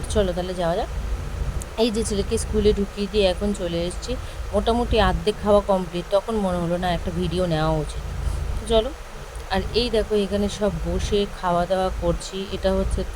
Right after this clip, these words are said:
প্রত্যেক দিনেরই ব্যাপার, তোমরা তো জানোই। আর চলো, এরপরে দেখো চলে এসছে, আহ,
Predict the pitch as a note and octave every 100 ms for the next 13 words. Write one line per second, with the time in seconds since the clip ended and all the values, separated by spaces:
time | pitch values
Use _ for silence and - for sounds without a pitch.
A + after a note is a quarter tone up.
0 | - F#3+ F#3 - F3 F3 F#3+ F#3 F#3 F3
1 | D#3+ F3+ F3+ F3+ E3+ E3+ E3+ F3+ E3+ D#3
2 | G3+ D4+ - - - - F3+ F3 F3 F3
3 | F#3 - - - - - - - - -
4 | - G#3+ G#3 F#3+ G3 - G#3+ A3 G3+ F3+
5 | - B3 D4 - G3 F#3 G3 G3 - -
6 | C4 - - - - E3+ E3 E3 E3